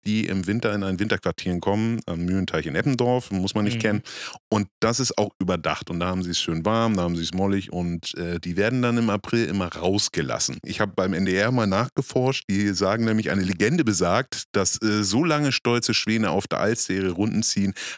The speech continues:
Speaker 1: Hamburg eine freie und wirtschaftlich erfolgreiche Hansestadt sein wird. Im Jahre sechzehnhundertvierundsechzig wurden die Schwäne dann vom Hamburger Rat unter einer be-, unter einem besonderen Schutz gestellt.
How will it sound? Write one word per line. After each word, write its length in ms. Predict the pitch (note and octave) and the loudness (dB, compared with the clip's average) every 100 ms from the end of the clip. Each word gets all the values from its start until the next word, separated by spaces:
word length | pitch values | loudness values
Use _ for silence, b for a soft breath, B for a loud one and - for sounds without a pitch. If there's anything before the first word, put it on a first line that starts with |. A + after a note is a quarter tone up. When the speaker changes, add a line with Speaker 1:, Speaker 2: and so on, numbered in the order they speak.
| - | 0
Speaker 1:
Hamburg 320 | A2 A2 - | 2 2 0
eine 180 | F2+ F2 | -2 0
freie 420 | - F#2 G#2+ B2+ | 0 2 2 2
und 260 | F#2+ F#2 F2+ | 0 -2 0
wirtschaftlich 480 | G2+ - A2+ - F#2+ | -2 0 -4 -2 -2
erfolgreiche 640 | D#2+ - G2+ F2+ E2+ E2+ E2+ | -2 0 -2 0 0 -2 -2
Hansestadt 560 | G2+ B2 - C3 C#3 | -2 -2 -2 -2 -4
sein 420 | - G#2+ B2+ C3 | -4 0 0 0
wird. 240 | B2+ D3 F#3+ B B B B B - | 0 0 -2 B B B B B 0
Im 140 | G#2+ | 2
Jahre 420 | G#2 G#2+ A2 A2 G2+ | 4 4 4 2 2
sechzehnhundertvierundsechzig 1700 | F#2 G2 F3+ - - D3+ C#3+ - B2+ A2 A#2+ B2+ - - G#2 - E2 | 0 0 0 -2 0 0 0 0 0 2 0 0 -2 -2 -2 -2 -2
wurden 280 | G#2 A#2 G#2 | 0 0 0
die 100 | F#2+ | -2
Schwäne 440 | - F#2+ A#2 B2 | 0 0 0 0
dann 200 | G2 G2 | 0 -2
vom 260 | - E2+ D#2+ | -2 -4 -2
Hamburger 500 | A2 B2 A#2 G2 F2+ | 0 2 2 0 0
Rat 300 | F2 G#2+ - | 0 0 -2
unter 280 | F#2 F#2+ C#2+ | -4 0 0
einer 180 | F#2 E2+ | 0 0
be-, 200 | F2+ E2+ | 0 -2
unter 220 | F2+ E2 | -2 0
einem 180 | D2+ F2+ | 0 0
besonderen 480 | E2+ E2+ A#2+ A2+ F2+ | 0 0 2 0 0
Schutz 240 | C#3+ - | -2 -2
gestellt. 520 | - - - - A2+ | -2 -4 -2 -2 -2